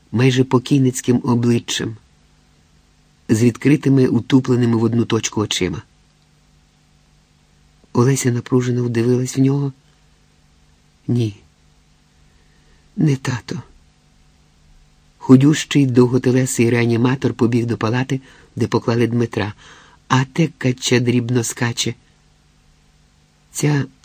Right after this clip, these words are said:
безглуздо бравурна пісенька діє на медиків страшніше, як передсмертний стогін, як благання допомоги. Винесли молоденьку медсестру, яка знову втратила свідомість.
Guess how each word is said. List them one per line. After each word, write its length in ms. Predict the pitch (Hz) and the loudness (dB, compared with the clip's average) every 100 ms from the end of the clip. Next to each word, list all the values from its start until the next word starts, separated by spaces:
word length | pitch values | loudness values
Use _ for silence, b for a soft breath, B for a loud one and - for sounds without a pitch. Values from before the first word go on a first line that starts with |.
| _ _ - | _ _ -6
безглуздо 720 | 117 127 120 131 165 131 127 | 4 4 4 0 2 2 0
бравурна 480 | 120 123 139 147 131 | 0 -2 0 0 -2
пісенька 520 | 135 160 - 117 - | -2 -2 -2 -4 -2
діє 260 | 120 135 131 | -2 0 0
на 100 | 123 | 0
медиків 480 | 139 135 117 120 117 B B B B B | 0 -2 -2 -2 -2 B B B B B
страшніше, 680 | - 131 139 - 160 - 135 | -6 -2 0 0 -2 0 0
як 160 | 123 | 0
передсмертний 880 | - 123 117 - 127 131 - 113 110 | -2 -4 -4 -2 0 0 -2 -4 -4
стогін, 600 | - - 127 113 - - - _ b b b b b - | -4 -2 0 0 -2 -8 -10 _ b b b b b -2
як 160 | 113 | 0
благання 480 | 117 117 123 123 113 | 2 0 0 -4 -4
допомоги. 600 | 113 - 92 62 - - _ _ _ _ _ _ _ _ _ _ _ _ _ _ _ _ _ _ _ | -6 -4 -4 -4 -8 -12 _ _ _ _ _ _ _ _ _ _ _ _ _ _ _ _ _ _ _
Винесли 560 | 123 143 165 - - 139 | 4 6 4 2 0 2
молоденьку 480 | 131 127 139 139 131 | 4 2 0 0 0
медсестру, 540 | 123 - 131 - 117 | 0 -2 -4 -2 -2
яка 220 | 113 117 | 0 -4
знову 320 | 113 117 113 | -2 0 0
втратила 420 | 110 117 113 110 107 | -2 -4 -6 -4 -4
свідомість. 600 | - 107 107 117 - | -4 -4 -4 -6 -12